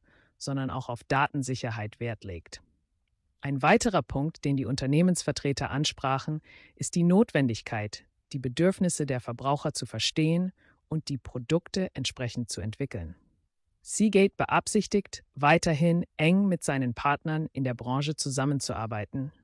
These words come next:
um innovative Speicherlösungen zu liefern, die den sich ständig ändernden Anforderungen gerecht werden.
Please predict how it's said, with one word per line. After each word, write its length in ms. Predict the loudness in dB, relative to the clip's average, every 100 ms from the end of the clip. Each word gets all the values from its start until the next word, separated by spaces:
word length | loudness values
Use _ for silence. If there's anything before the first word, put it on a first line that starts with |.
| -8
um 140 | -6 2
innovative 680 | 4 4 4 0 0 0 0
Speicherlösungen 880 | 2 2 2 2 0 0 -2 -4 -4
zu 100 | -4
liefern, 500 | -4 -4 -4 -6 -8 _ _ _ _ _ _ _
die 80 | 0
den 220 | 4 4
sich 280 | 4 2 2
ständig 520 | 6 8 8 6 2
ändernden 440 | 0 2 2 2 0
Anforderungen 840 | 0 -2 -2 -6 -4 -4 -4 -6 -6
gerecht 460 | -6 -4 -6 -10
werden. 380 | -12 -12 -12